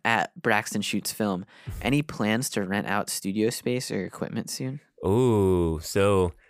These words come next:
Speaker 2: glad you asked. I'm glad Braxton asked that question.
Speaker 1: Yeah.
Speaker 2: It's funny. Uh, I love Braxton. Braxton is so cool. I remember, I remember very,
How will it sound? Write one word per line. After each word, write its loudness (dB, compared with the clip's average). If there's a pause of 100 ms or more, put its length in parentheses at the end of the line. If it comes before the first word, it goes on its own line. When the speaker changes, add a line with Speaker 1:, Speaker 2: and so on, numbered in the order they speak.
(180)
Speaker 2:
glad 2
you 4
asked. 2
I'm -2
glad 2
Braxton 0
asked -2
that -2
question. 0
Speaker 1:
Yeah. -2 (260)
Speaker 2:
It's -14
funny. 4
Uh, 4
I 2
love 2
Braxton. 0
Braxton 2
is 2 (280)
so 2
cool. 0
I 6
remember, 4
I 4
remember 2
very, 2